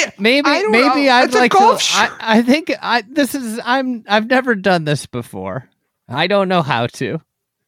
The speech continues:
Speaker 2: I like the idea of maybe n-, being able to surf and, like, being a surfer, but I don't think I'm in for the surfer lifestyle.
Speaker 1: Totally.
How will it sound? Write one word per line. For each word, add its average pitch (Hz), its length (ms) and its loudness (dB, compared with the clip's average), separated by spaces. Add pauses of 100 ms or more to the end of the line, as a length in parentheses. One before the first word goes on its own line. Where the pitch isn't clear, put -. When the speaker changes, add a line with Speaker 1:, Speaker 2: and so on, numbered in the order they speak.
(1000)
Speaker 2:
I 202 120 2
like 254 320 2
the 233 160 0
idea 165 760 2
of 151 300 -2
maybe 156 680 -2
n-, 135 160 -10 (240)
being 151 360 -2
able 135 240 -4
to 113 80 -8
surf - 480 -8
and, 98 160 -12
like, 110 240 -10
being 135 320 -4
a 113 60 -6
surfer, 135 760 -4 (1400)
but 156 120 2
I 180 120 2
don't 226 240 2
think 220 200 0
I'm 170 300 0
in 160 280 0
for 143 180 -6
the 123 100 -6
surfer 127 480 -4
lifestyle. 98 760 -8 (400)
Speaker 1:
Totally. 90 540 -2